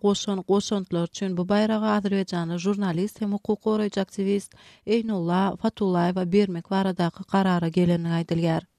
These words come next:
Metbugat azatlygy boýunça baýraga münasip bolan jurnalist Azatlyk radiosynyň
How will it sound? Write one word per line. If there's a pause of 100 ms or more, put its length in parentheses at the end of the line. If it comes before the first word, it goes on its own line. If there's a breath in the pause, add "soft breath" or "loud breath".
(120)
Metbugat
azatlygy
boýunça (180)
baýraga
münasip
bolan
jurnalist (340 loud breath)
Azatlyk
radiosynyň